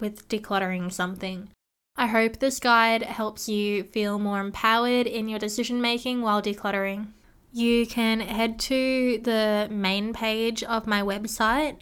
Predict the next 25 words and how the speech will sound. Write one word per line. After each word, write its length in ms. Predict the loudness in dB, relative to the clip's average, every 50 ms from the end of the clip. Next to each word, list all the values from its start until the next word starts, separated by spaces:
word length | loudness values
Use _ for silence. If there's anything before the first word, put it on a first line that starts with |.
| 0
and 320 | 2 4 4 4 2 0 -4
scroll 320 | -2 4 6 6 8 8
down 240 | 6 4 2 0 0
to 120 | -2 0
the 60 | -2
bottom, 380 | 0 2 2 2 2 2 0 -2
and 200 | -2 -2 0 0
you 80 | 0 -2
should 240 | 0 0 0 0
be 120 | 2 2 0
able 260 | 0 0 0 -2 -4
to 140 | -4 -6 -6
find 580 | -4 -2 0 0 2 2 0 0 -2 -4 -6 -4
the 380 | -2 -2 0 0 0 -2 -2 -4 -4
link 360 | -2 -2 0 0 -2 -4 -4
to 140 | -6 -6 -2
download 460 | 0 0 0 0 0 0 0 0 0
this 200 | -2 -4 -4 -4
guide 440 | -2 0 2 4 4 6 4 4 2
and 240 | 0 -2 -4 -4 -4
keep 260 | -4 -2 -4 -2 -2
it 80 | -4 -4
on 160 | -2 -4 -4
your 140 | -4 -4 -4
phone. 480 | -2 -2 0 0 0 0 -2 -4 -6